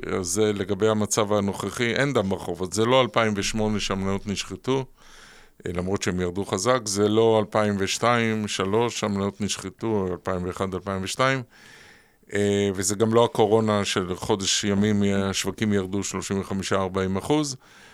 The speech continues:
המחירים עדיין לא זולים. עכשיו, מה זה מחיר של מניה בעצם? מחיר של מניה זה לא דבר שעומד בפני עצמו, זה דבר יחסי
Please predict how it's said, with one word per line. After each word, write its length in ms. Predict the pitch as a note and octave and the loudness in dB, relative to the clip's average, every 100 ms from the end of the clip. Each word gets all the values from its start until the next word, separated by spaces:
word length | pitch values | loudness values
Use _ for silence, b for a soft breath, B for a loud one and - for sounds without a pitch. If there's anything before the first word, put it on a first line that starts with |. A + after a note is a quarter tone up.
| b b b | b b b
המחירים 580 | G#2 A2 G#2+ A#2+ A#2 D3 | -2 0 2 2 2 2
עדיין 280 | B2 C3 C3 | 4 6 6
לא 140 | B2+ | 4
זולים. 460 | A#2+ B2 C3+ B2 E2+ - | 2 2 2 0 -2 -8
עכשיו, 200 | - G#2 E2+ | 0 0 2
מה 160 | F#2 C3 | 0 2
זה 120 | D#3+ | 2
מחיר 460 | D3 B2 G2+ A#2+ | 2 2 2 2
של 180 | A#2 - | 2 2
מניה 420 | A2 G#2+ G2+ F#2+ | 2 2 4 2
בעצם? 440 | F2+ F2+ F2 G2+ G2+ - _ | 2 -2 -2 -4 -4 -8 _
מחיר 240 | F2+ C3 C3+ | -8 -2 0
של 140 | D3 | 2
מניה 300 | B2+ A#2+ C3+ | 4 4 4
זה 160 | A2+ G#2 | 4 4
לא 240 | A2+ D#3 | 4 4
דבר 300 | E3 C3+ A#2+ | 2 4 2
שעומד 460 | - A#2+ G#2+ G#2 G#2 | 4 2 2 2 0
בפני 260 | - G#2+ | -2 0
עצמו, 400 | G2+ F#2+ F#2+ F2 | 0 0 -4 -4
זה 140 | E2+ F2+ | -4 -4
דבר 300 | G2 A#2 B2+ | 0 2 2
יחסי 680 | A#2+ A#2+ G#2 - F2+ F2 | 0 0 0 2 0 -4